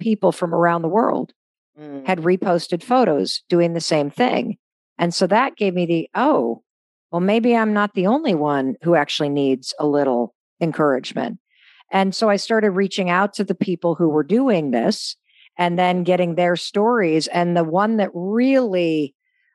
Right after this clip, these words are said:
Speaker 1: was compelling, it was one of the first stories, was a woman who was in a domestic violence shelter.
Speaker 2: Mm.
Speaker 1: And I had been a crisis intervention counselor on a domestic hotline for four years as a volunteer. It's a subject and topic that is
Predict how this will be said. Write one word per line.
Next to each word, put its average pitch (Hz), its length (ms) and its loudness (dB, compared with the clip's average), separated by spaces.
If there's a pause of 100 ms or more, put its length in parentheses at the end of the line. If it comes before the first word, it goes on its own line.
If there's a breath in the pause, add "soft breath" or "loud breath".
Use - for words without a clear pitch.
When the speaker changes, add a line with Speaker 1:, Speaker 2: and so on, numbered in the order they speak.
Speaker 1:
was 180 240 0
compelling, 165 920 -4
it 170 140 -2
was 160 140 -4
one 175 140 0
of 160 60 0
the 165 60 -2
first 165 300 0
stories, 220 440 0
was 156 120 -2
a 160 60 2
woman 170 360 0
who 165 140 -2
was 160 180 2
in 156 100 -4
a 151 140 0
domestic 147 500 -2
violence 214 320 0
shelter. - 400 -6 (440 soft breath)
Speaker 2:
Mm. 147 160 -16
Speaker 1:
And 165 140 -2
I 190 180 0
had 196 180 0
been 185 160 0
a 170 40 -6
crisis 175 460 -2
intervention 175 560 0
counselor 143 720 -2
on 151 80 -2
a 151 60 -2
domestic 156 420 -2
hotline 151 560 -2
for 135 100 -12
four 151 280 -2
years 139 500 0 (220)
as 139 140 -2
a - 20 -8
volunteer. 139 840 0
It's - 200 -4
a 131 360 0
subject 165 600 -2 (180)
and 156 160 -2
topic 165 400 -2
that 156 120 -2
is 147 260 -2